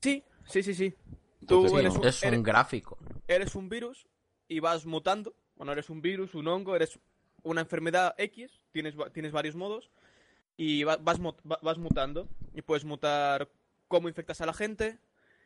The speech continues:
Speaker 1: eh, cómo te transmites, qué habilidades tienes. Es decir, puedes,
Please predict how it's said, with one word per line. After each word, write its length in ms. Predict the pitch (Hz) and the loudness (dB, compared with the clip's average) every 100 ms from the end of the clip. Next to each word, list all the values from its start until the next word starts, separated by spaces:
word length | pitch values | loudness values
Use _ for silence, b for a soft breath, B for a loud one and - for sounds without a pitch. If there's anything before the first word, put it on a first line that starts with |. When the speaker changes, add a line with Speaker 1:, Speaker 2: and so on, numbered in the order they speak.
| _ _ | _ _
Speaker 1:
eh, 120 | 156 | -2
cómo 240 | - 170 170 | 2 0 0
te 80 | 156 | -2
transmites, 720 | 156 180 214 220 214 214 - - _ _ _ _ _ _ | -4 -4 -4 -2 -2 -4 -10 -12 _ _ _ _ _ _
qué 80 | 180 | 0
habilidades 380 | 170 160 151 - | 2 0 -2 -2
tienes. 240 | 196 208 196 | -4 -2 -10
Es 60 | |
decir, 120 | 156 139 | -10 -2
puedes, 520 | 156 156 147 - | 0 2 0 -8